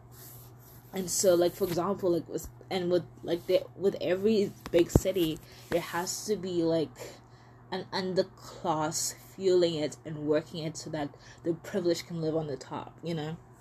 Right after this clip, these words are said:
So Cape Town is, like, really interesting in South Africa when people are like, "Oh, Cape Town is so beautiful, Cape Town is amazing." Yes, it is technically more developed, but at the same time, the gov-, the, the government of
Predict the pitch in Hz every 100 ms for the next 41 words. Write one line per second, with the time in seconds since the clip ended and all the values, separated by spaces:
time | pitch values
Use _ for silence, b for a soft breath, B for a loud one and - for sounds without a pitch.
0 | B B B B - 196 190 - 196 214
1 | 220 214 175 165 - - 165 180 - 202
2 | 214 - 117 127 - 151 139 - 170 151
3 | 170 180 180 175 - 233 233 214 226 240
4 | 240 254 233 233 240 233 214 - 220 240
5 | 240 202 185 226 208 - 135 B B B
6 | - 240 180 147 - - 190 - 202 214
7 | 175 - - 196 - 190 175 190 170 160
8 | 160 160 160 170 143 - - B B B
9 | - 165 180 - 139 190 214 196 - -
10 | - 214 196 160 165 160 B B B -
11 | - 180 165 180 196 202 - 185 196 185
12 | 175 170 165 170 165 160 - - 185 190
13 | 196 185 - 165 170 160